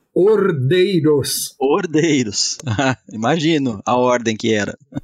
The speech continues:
Speaker 1: É. Se você juntar, ficava Os Dez Ordeiros, né? <laughs>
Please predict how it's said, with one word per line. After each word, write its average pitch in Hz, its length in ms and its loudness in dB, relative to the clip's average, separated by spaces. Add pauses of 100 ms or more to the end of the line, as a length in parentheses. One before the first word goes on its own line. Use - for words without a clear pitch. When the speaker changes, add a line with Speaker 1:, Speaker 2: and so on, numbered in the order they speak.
(160)
Speaker 1:
É. - 760 -2
Se 170 140 0
você 165 280 2
juntar, 208 600 0
ficava 165 440 0
Os 175 460 0
Dez 185 400 2
Ordeiros, 143 800 2
né? 135 200 0 (440)
<laughs> - 1160 -4